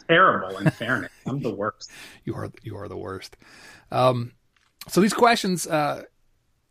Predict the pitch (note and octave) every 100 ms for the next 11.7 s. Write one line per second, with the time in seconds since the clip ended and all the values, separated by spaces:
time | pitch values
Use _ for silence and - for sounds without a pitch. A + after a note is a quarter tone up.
0 | _ C#3+ D#3+ D#3 D#3+ E3 D#3 - F3+ E3
1 | - D3 C#3 C3 C3+ F#3 C#4+ D4 A3+ -
2 | G3+ D#3 F3 F#3 C#3 D#3+ D3+ C#3 C#3+ B2
3 | - _ B2+ C#3 G3 F3 D3+ C3+ C#3 B2
4 | B2 E3 E3+ D3+ E3+ - C#3 - B2+ B2+
5 | - - B2 C3 B2 B2 A#2+ A#2 C#3 B2
6 | A#2 B2 D#3+ C3 D#3 G#3 C#3+ A#2 G#2+ G#2+
7 | A2+ A2+ A2 A#2 A#2+ D#3 B2+ A2+ F#2+ G2+
8 | G2+ - B2 B2 B2 G#2+ G#2 G#2 F#2+ _
9 | _ _ _ A#2+ - G#2 G2+ A#2 A2 -
10 | G#2+ G2 F#2+ - A#2 G#2 G2+ F#2+ E2 -
11 | A2+ G2 F2 F#2 F2 E2+ E2+